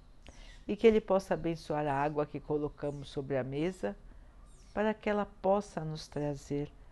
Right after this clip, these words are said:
a calma e que ela possa nos proteger dos males e das doenças.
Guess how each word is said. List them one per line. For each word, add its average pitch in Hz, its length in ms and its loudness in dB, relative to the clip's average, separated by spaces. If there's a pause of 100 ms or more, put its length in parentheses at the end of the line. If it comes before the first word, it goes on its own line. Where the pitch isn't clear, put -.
(140)
a 139 140 -4
calma 147 680 -6 (720)
e 196 80 -6
que - 140 2
ela 220 160 4
possa 208 500 0
nos 170 180 -8
proteger 151 800 -2 (600)
dos 196 280 -4
males 151 760 -4 (260)
e 196 80 0
das 143 260 0
doenças. 131 840 -6